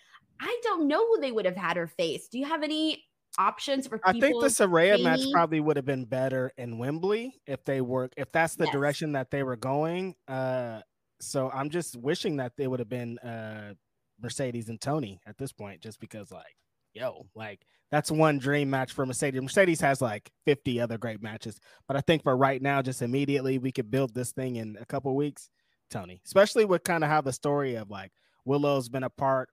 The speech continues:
Speaker 2: of their story. Like, Mercedes coulda came in and possibly, I'm so sad that we're not getting this. She coulda came in and been a part of all this thing and been at the show. That's, that's, like, the saddest part of this whole Forbidden Door thing. Like, we're about to get this amazing match, but we coulda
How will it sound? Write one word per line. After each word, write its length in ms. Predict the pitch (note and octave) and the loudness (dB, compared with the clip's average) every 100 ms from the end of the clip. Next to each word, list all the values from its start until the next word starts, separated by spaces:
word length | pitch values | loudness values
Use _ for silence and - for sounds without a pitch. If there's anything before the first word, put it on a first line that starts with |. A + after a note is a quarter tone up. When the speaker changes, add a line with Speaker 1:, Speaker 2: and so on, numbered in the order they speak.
| B2 | -10
Speaker 2:
of 520 | A#2 A#2 A2+ G#2+ G2 | -8 -8 -8 -12 _
their 140 | A#2 A#2 | -8 -8
story. 580 | - A#2+ B2 A#2+ A#2+ | -4 -2 0 0 -4
Like, 320 | A2+ G#2+ G2+ - _ _ - | -8 -10 -14 -18 _ _ -14
Mercedes 420 | A#2+ C#3+ C3 A#2+ | -6 -4 -4 -6
coulda 180 | C#3 A#2+ | -6 -6
came 320 | C#3 B2 B2 | -8 -8 -8
in 100 | A#2+ | -8
and 100 | A#2 | -8
possibly, 580 | B2+ A2+ B2 A#2+ A#2 G2+ _ - | -10 -8 -10 -8 -10 -10 _ -12
I'm 100 | E3+ | -6
so 220 | - A3 | 2 2
sad 500 | F#3 - D3 C#3+ C3+ | 2 2 2 2 2
that 180 | B2+ C3+ | -2 -2
we're 140 | C3+ | -2
not 260 | C3 C3 A2 | -2 -6 -8
getting 240 | B2+ A#2 | -8 -8
this. 160 | A2 A2+ | -10 -10
She 100 | C3+ | -8
coulda 160 | C3+ | -8
came 300 | C3 C3 B2 A#2 | -6 -4 -2 -2
in 140 | A#2 | -4
and 120 | A2+ | -6
been 160 | G#2+ A2+ | -6 -8
a 40 | |
part 300 | G#2+ A2 G#2+ | -8 -10 -10
of 100 | G#2+ | -10
all 160 | G2+ F#2+ | -10 -12
this 220 | G2 G2 | -12 -14
thing 300 | - G2+ F#2+ | -14 -16 -16
and 120 | F#2 F#2 | -18 -16
been 120 | F#2 | -16
at 160 | F#2 _ | -18 _
the 60 | |
show. 300 | - F2+ F2+ | -20 -18 -16
That's, 220 | G2+ G#2+ - _ _ | -12 -12 -14 _ _
that's, 180 | D#3 - | -2 4
like, 160 | D#3 - | 2 2
the 80 | |
saddest 500 | B2+ - B2+ A#2 - | -4 -2 -2 -2 -6
part 220 | - A#2 G#2+ | -6 -6 -8
of 140 | G#2+ | -14
this 160 | A2 - | -10 -6
whole 140 | A#2 | -4
Forbidden 360 | B2 A2+ A2+ A2 | -4 -6 -8 -8
Door 220 | A2+ A2 | -8 -8
thing. 160 | A#2 | -10
Like, 160 | G#2 F#2+ _ _ | -14 -16 _ _
we're 80 | - | 2
about 180 | F3 G3+ | 4 6
to 60 | F3 | 4
get 160 | D3+ | 0
this 140 | C#3 - | -2 -4
amazing 400 | C3 C3+ B2 B2 | -2 -2 -2 -6
match, 240 | B2 A#2+ | -6 -6
but 80 | A#2+ | -6
we 140 | B2+ | -6
coulda 260 | C#3+ G3+ G3+ | -6 -4 -4